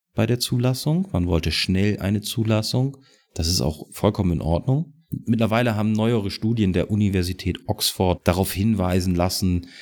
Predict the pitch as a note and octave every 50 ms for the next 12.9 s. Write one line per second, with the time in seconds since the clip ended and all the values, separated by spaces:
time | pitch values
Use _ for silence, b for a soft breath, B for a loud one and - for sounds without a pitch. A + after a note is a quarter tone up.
0 | B B B B B _ _ - F2+ E2 D#2+ - - - F2+ E2 E2 E2 - -
1 | G2+ G2 F#2+ - - - - E2+ D#2 - - - - F2 D#2 - - - - -
2 | - E2 E2+ F2 E2+ F#2+ D#2 D2 - D#2+ D#2 - - - _ - - - E2+ D#2
3 | D#2 D#2 - F#2 G#2 - - F2+ E2+ E2 E2 D#2+ - - F#2+ F#2 - - _ -
4 | - - - E2 D#2 - - F2 E2 E2 D#2+ D#2+ E2 E2 - - - E2+ - -
5 | - - - - - D2 C#2+ C2+ - - _ _ _ - - G2 F#2 - - -
6 | F2 - E2 E2 F#2 A#2 A2+ G#2+ F#2+ F#2+ G2 F2 F#2 F2 E2 E2+ - - F2+ F#2
7 | F#2 - - F#2+ F2 E2 E2+ - - E2+ E2+ E2+ - D#2+ - F2+ F#2+ F#2+ - -
8 | - F2 E2+ - F2 F#2 G2 G2+ F#2 F2+ - - - - - - - - E2+ E2+
9 | F2 - - - E2 D2+ - F2 D#2+ D#2 D#2 - E2+ D#2+ D2+ C#2+ D2 C#2+ D2 D2
10 | D2+ - - D#2 D#2 - _ _ _ - - - - G2+ - - - - - F2
11 | G2 G2+ C3+ E3+ F#3 G3+ G3+ G#3 - F#3 - - F#3 F3 F3+ - - A#2 A#2+ C#3
12 | A2 G2 G2+ - - G#2+ F#2+ - F#2 F#2 F2 - - - E2 - -